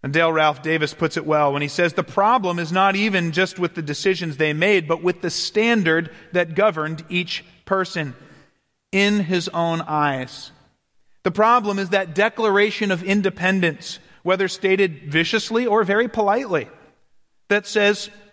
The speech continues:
"I'll do what's best for me, thank you very much." That has been the root of sin ever since Adam and Eve looked at the tree in the garden and took it because it was delightful to their eyes.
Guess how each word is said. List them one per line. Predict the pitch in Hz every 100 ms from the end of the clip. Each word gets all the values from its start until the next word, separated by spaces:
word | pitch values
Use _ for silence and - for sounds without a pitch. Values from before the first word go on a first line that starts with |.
| _ -
"I'll | 160 214
do | 190 208
what's | 196 180
best | 170 185 -
for | - 185
me, | 214
thank | 214 143 120 113
you | 127
very | 123 123
much." | 123 170 - - - - _ _ _ _ _ _ _ -
That | 185 220 170 - - - _ _ -
has | 185
been | 180 196
the | 180
root | 185 196
of | 190
sin | - 202 196
ever | 190
since | 190 196 180
Adam | 180 185 196
and | 190
Eve | 208 202 127 - - _ _ _
looked | 156 208 -
at | 208 202
the |
tree | 185 - 190 196 214
in | 208 185 -
the | 151
garden | 156 165 196 202 180 - - _ _ _ _ _ _
and | 165 185 180 - - - _ _
took | 262 262
it | 139 - - - -
because | 175 190 190 175
it | 202
was | 190 180
delightful | 185 175 226 - 151 151 - -
to | 160
their | 156 165 175
eyes. | 190 151 107 -